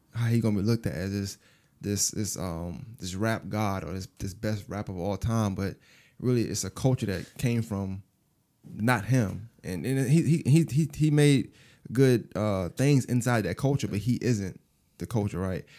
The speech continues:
And years down the line, I feel like because pe-, people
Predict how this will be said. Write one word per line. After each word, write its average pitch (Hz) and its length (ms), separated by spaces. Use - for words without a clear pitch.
And 104 120
years 117 300
down 110 140
the 101 140
line, 104 340
I 95 40
feel 101 180
like 95 140
because 117 460
pe-, - 100
people 110 420